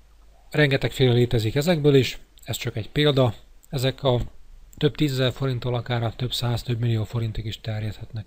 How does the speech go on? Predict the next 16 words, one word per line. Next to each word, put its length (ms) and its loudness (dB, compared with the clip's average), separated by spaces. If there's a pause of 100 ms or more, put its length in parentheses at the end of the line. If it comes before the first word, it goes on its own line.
Különböző 420 2
teljesítményűek, 1040 0 (680)
ezekre 320 -2
különböző 460 0
adapterek 500 0
szerelhetők, 800 0 (160)
itt 180 -10
van 140 -2
egy, 280 -2
ö, 560 -6
fényformáló, 920 -2 (540)
ö, 280 -4
tárcsa, 560 0 (440)
de 100 -6
ezekre 260 -4
szerelhető 680 -2